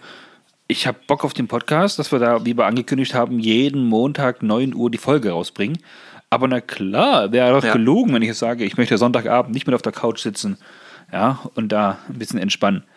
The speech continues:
Speaker 1: Aber was getan werden muss, muss getan werden.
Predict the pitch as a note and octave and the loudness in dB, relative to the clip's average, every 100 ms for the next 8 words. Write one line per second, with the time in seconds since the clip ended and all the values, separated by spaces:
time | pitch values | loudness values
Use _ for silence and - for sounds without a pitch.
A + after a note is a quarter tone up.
0 | - - _ - G#2+ D#3+ B3 - - _ | -20 -20 _ -4 2 2 2 -2 -20 _
1 | _ _ _ _ - G#2 - G#2 A#2 C3 | _ _ _ _ -12 -10 -8 -6 0 2
2 | B2+ A#2 A#2 A#2 - _ - B2 - G#2+ | 2 2 2 0 -6 _ -2 -2 -2 -4
3 | A2 A#2 G#2+ F#2 F2 | -2 -2 0 -2 -4